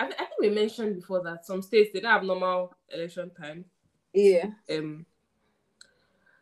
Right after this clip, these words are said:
Speaker 1: let me, so for Kogi State, Kogi State did elections. Um, the one guy that I can't speak English, right, is the one that won. A P C, yeah, A P C.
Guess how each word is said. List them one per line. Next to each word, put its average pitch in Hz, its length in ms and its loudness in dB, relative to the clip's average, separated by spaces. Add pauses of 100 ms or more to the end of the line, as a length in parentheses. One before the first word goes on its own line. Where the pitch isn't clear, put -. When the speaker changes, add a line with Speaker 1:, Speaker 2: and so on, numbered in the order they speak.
(240)
Speaker 1:
let 220 140 2
me, 190 580 4 (300)
so - 160 -6
for 247 180 4
Kogi 269 280 8
State, 202 440 0 (300)
Kogi 240 200 0
State 233 200 -2
did 220 100 0
elections. 175 760 -4 (100)
Um, 175 420 -2 (2250)
the 214 800 2 (680)
one 269 220 8
guy 233 220 8
that 202 60 8
I - 20 2
can't 220 180 6
speak 208 180 0
English, 185 320 2
right, 180 100 4
is 185 100 2
the 208 60 2
one 226 120 4
that 175 160 2
won. 170 280 -8 (2250)
A 262 120 8
P 247 120 -2
C, 190 300 -2
yeah, 208 80 0
A 185 140 0
P 196 120 -14
C. 165 200 -18